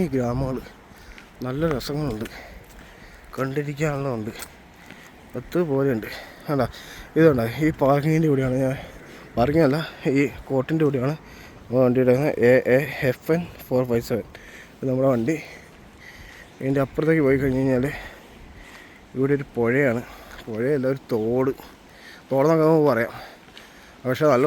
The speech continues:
വെള്ളമുണ്ട് കേട്ടോ, ഇതിനകത്ത് ഇങ്ങനെ ചാടിയിട്ടുണ്ടെങ്കിൽ ചിലപ്പോൾ ഒഴുകി പോകത്തേ ഉള്ളൂ കേട്ടോ. അപ്പോൾ ഈ തോടിൻ്റെ ഇവിടെയാണ് ഞാൻ വന്ന വണ്ടി ഇട്ടത്. നല്ല ഒഴുക്കുണ്ട് കേട്ടോ, നല്ല ഒഴുക്ക് മാത്രമല്ല, നല്ല വെള്ളമുണ്ട്, മഞ്ഞുരുകി വീഴുന്ന വെള്ളമില്ലേ.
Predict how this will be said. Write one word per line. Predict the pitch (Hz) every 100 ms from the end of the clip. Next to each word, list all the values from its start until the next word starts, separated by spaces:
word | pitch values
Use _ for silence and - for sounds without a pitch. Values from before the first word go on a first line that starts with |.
| 127
വെള്ളമുണ്ട് | 117 165 107 92
കേട്ടോ, | 107 - - - - - - - - - -
ഇതിനകത്ത് | - 117 135
ഇങ്ങനെ | 143 147
ചാടിയിട്ടുണ്ടെങ്കിൽ | 123 123 143 143 139 143
ചിലപ്പോൾ | 135 143 139 - - - 135
ഒഴുകി | 123 139 131
പോകത്തേ | 123 143 110
ഉള്ളൂ | 101 - - - - - - -
കേട്ടോ. | 131 117 107 110 - - - - - - - - - - - -
അപ്പോൾ | 117 123 - - -
ഈ | 135 127
തോടിൻ്റെ | 123 135 151 156
ഇവിടെയാണ് | 147 135 139 147 - - - - - - - -
ഞാൻ | 147
വന്ന | 135 127
വണ്ടി | 123
ഇട്ടത്. | 123 135 170
നല്ല | 214 214 185
ഒഴുക്കുണ്ട് | 160 131 117
കേട്ടോ, | 117 110 123
നല്ല | 135 143
ഒഴുക്ക് | 135 - 180
മാത്രമല്ല, | 175 160 151 139
നല്ല | 135
വെള്ളമുണ്ട്, | 127 139 143 117 156 - - - - - - 127
മഞ്ഞുരുകി | 117 127 147 147 147
വീഴുന്ന | 151 156 135
വെള്ളമില്ലേ. | 131 139 104 127